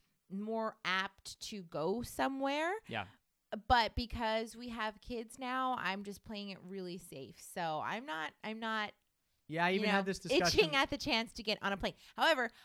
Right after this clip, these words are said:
Speaker 1: I would be willing to road trip, and we might be planning a road trip for the summer soon.
Speaker 2: I had, yeah, I just had this discussion with my buddy Brian, who is hopping on a plane. It's just him and his fiance. Congratulations, guys. Um,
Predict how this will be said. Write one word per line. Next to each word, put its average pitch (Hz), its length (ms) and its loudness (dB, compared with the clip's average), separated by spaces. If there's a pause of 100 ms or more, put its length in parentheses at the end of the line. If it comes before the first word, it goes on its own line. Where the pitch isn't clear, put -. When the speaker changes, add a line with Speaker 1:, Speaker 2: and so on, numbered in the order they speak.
Speaker 1:
I 160 140 -4
would 262 200 -2
be 359 140 2
willing 349 260 -2
to 370 100 -4
road 226 240 0
trip, - 260 -2
and 190 120 -4
we 196 120 -8
might 180 260 -8
be 202 120 -10
planning 185 420 -8
a 175 60 -10
road 175 240 -6
trip 170 360 -12
for 165 160 -8
the 165 100 -16
summer 165 440 -6 (180)
soon. 170 440 -10 (180)
Speaker 2:
I 127 80 2
had, 151 280 2
yeah, 135 240 -6
I 131 80 -6
just 120 200 -10
had 127 100 -2
this 120 140 -8
discussion 127 420 -8
with 120 60 -4
my 117 60 -4
buddy 117 220 -4
Brian, 110 380 -4
who 113 220 -6
is 139 180 -4
hopping 123 320 -2
on 113 80 -6
a 107 60 -8
plane. 117 260 -2
It's 113 120 -10
just 113 180 -8
him 120 160 -2
and 107 100 -6
his 101 120 -10
fiance. 117 640 -4 (400)
Congratulations, 101 680 -8
guys. 107 260 -12 (260)
Um, 139 540 4